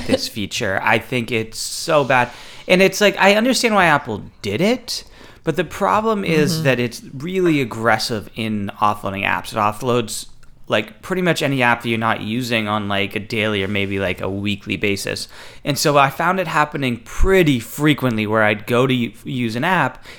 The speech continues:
Speaker 1: and it would just be off my phone and trying to re-download it and trying to do it over cellular 'cause I'm not in my house and then I can't use the app. So yeah, I hate it. Uh, most of the time, I think Apple also is pretty aggressive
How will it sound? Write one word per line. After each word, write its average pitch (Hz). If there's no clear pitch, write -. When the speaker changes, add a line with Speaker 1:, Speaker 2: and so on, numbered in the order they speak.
Speaker 1:
and 127
it 127
would 120
just 117
be 127
off 120
my 113
phone 156
and 117
trying 110
to 110
re-download 151
it 131
and 117
trying 131
to 123
do 120
it 117
over 107
cellular 180
'cause 131
I'm 110
not 110
in 110
my 120
house 175
and 131
then 123
I 117
can't 113
use 101
the 90
app. 87
So -
yeah, 147
I 156
hate 135
it. 151
Uh, 131
most 143
of 233
the 208
time, 139
I 113
think 110
Apple 170
also 147
is 170
pretty 143
aggressive 117